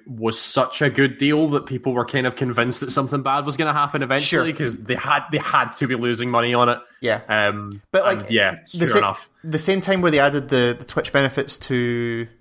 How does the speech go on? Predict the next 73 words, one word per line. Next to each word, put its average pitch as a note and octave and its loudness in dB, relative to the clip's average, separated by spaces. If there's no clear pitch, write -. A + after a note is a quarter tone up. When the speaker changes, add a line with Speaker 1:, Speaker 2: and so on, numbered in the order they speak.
Speaker 2:
um, A#2+ 6
at B2 -12
the C#3+ -2
same F3+ 4
time E3+ 0
they D#3 0
added C#3 2
the C3 -2
Twitch - -8
Prime C#3 0
benefits, D3 -2
they C3+ -2
also - 2
upped - 0
the C3+ -6
price - 0
of - 0
Amazon C#3 4
Prime. E3+ 0
So C#3+ 2
there B2+ 2
was B2+ 0
an C3+ 0
Speaker 1:
Yeah. C3 4
Speaker 2:
assumption C#3 2
that, B2 4
like, A#2 2
hey, C#3 4
this B2+ 2
is B2 -2
maybe B2 2
covering B2 0
some B2 0
of A2+ -2
those A#2 0
extra - -2
costs, - 0
and B2 -4
that's G2+ -4
fine. A#2+ 2
So B2+ -4
then C3 4
Speaker 1:
Yeah. G#2+ 0
Speaker 2:
they're C3+ 2
now B2+ 4
backing B2 0
all A#2+ 0
that A2+ 2
stuff - -6
out A#2+ 4
to D#3 -8
the C#3 0
point D#3 2
where D#3 2
I D#3 2
don't G3 0
know G3+ -6
what F3+ -2
Twitch - -8
Prime D#3+ -2
actually C3 -4
get. B2+ -4
I - 0
mean, D3+ 2
you D3 -2
get D3+ 2
your G#2 -4
free C3+ -4
sub, C3+ 4
obviously, D#3 0
but, A#2 2
like, A#2 -2
Speaker 1:
Yeah. A#2 0